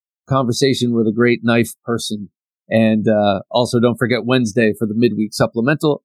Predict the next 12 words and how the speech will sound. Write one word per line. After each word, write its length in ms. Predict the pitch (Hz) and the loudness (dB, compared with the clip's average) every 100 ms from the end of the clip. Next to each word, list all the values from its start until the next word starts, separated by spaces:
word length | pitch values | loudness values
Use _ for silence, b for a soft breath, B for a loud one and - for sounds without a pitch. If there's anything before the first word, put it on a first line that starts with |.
| - | -6
and 200 | 165 185 | 0 2
then 200 | 180 175 | 2 2
Thursday 480 | 180 208 170 - - - _ _ _ _ _ _ - | 2 4 2 -4 -14 -18 _ _ _ _ _ _ -4
for 100 | 110 | 0
Thursday 360 | 120 104 104 | 2 0 -2
Night 240 | 101 98 95 | -2 -4 -2
Knives, 280 | 92 85 - | -2 -2 -2
ten 220 | 143 139 | 0 2
P 140 | 127 | 2
M 120 | 113 113 | 2 2
Eastern 420 | 175 151 143 120 | 2 2 0 -2
Standard 420 | - 120 107 95 | -2 -4 -4 -6